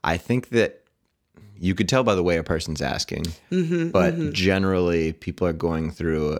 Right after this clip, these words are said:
Speaker 1: a pleasantry with that check-in of, "How are you?"
Speaker 2: Totally.
Speaker 1: And they, I think the function is just to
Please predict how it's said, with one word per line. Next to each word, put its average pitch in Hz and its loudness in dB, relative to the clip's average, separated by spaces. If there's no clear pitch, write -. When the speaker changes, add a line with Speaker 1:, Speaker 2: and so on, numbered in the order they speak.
Speaker 1:
a 78 -2
pleasantry 78 -2
with 90 -4
that - 0
check-in 73 -2
of, 58 -6
"How 80 0
are 73 0
you?" 67 -2
Speaker 2:
Totally. 139 -6
Speaker 1:
And 73 -2
they, 73 -2
I - -10
think 165 -2
the 151 0
function 131 0
is 95 0
just - 0
to 82 2